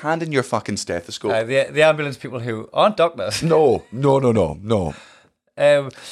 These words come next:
Speaker 2: yeah, 'cause that, like, I think that is probably by the book, is to leave them until you've got equipment
Speaker 1: Also, I
Speaker 2: to
Speaker 1: will
Speaker 2: check,
Speaker 1: clarify,
Speaker 2: equipment to check
Speaker 1: im-,
Speaker 2: them.
Speaker 1: important thing, it wasn't a seizure, it was a faint. We thought it was a seizure 'cause he, like, stiffened up and it sort of, his head was going,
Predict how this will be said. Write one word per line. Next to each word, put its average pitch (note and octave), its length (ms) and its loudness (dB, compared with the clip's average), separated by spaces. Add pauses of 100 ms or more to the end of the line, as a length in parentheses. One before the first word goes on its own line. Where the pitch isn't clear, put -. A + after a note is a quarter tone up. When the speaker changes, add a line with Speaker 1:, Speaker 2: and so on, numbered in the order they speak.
(680)
Speaker 2:
yeah, D#3 720 2
'cause D#3+ 180 0
that, F3+ 320 0
like, D#3 360 2
I D3 100 -2
think G3 260 -2
that E3 160 4
is D#3+ 140 -2
probably D3 360 -6
by C3+ 240 -2
the A2+ 100 -4
book, - 560 -8 (380)
is A#2 180 -6
to C3 100 -6
leave A2+ 220 -4
them A2 120 -8
until G#2 280 -10
you've G2 120 -12
got G2 220 -4
equipment - 240 -4
Speaker 1:
Also, E3+ 180 4
I C#3 40 8
Speaker 2:
to D3 40 6
Speaker 1:
will D#3+ 100 4
Speaker 2:
check, A#2+ 80 0
Speaker 1:
clarify, C3+ 380 4
Speaker 2:
equipment F#2 160 -2
to G#2 140 -12
check F2+ 160 0
Speaker 1:
im-, G2 100 -6
Speaker 2:
them. F2 140 -6
Speaker 1:
important D3+ 320 2
thing, A2+ 220 4
it A2 120 0
wasn't A#2 380 4
a G2 40 -4
seizure, D#2+ 400 0
it F#2+ 60 0
was F#2 140 0
a F2 60 -2
faint. - 420 -4 (240)
We G#2 80 0
thought B2 240 6
it A2+ 40 4
was G2+ 140 -4
a G2+ 60 -4
seizure E2+ 440 0 (220)
'cause F2+ 120 -8
he, F2 100 2
like, E2 160 0
stiffened F2 560 0
up E2 260 2 (220)
and F#2 120 0
it - 80 -4
sort F2+ 180 -8
of, E2 60 -10
his F2+ 140 -12
head F#2 240 0
was E2+ 140 -4
going, E2 320 0